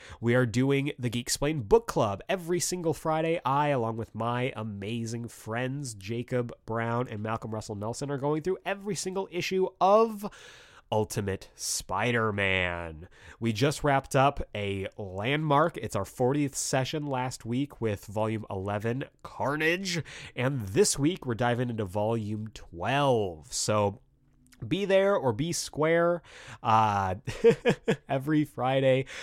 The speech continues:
Spidey Fridays are the place to be. But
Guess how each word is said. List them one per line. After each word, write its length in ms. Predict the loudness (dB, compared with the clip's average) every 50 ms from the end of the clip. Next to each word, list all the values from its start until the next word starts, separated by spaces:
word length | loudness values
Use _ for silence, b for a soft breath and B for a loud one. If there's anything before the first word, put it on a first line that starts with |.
| B B
Spidey 420 | -8 -2 2 4 4 4 4 2 0
Fridays 500 | 0 0 2 2 4 2 2 0 0 -2
are 340 | -6 -6 -4 -2 -2 -4 -6 -6
the 200 | -8 -8 -8 -8
place 420 | -8 -10 -10 -10 -8 -10 -10 -12 -12
to 280 | -12 -12 -12 -12 -12 -14 -16 -12
be. 400 | -10 -8 -6 -6 -6 -8 -10 -12 2 8
But 340 | 10 10 10 10 6 0 -12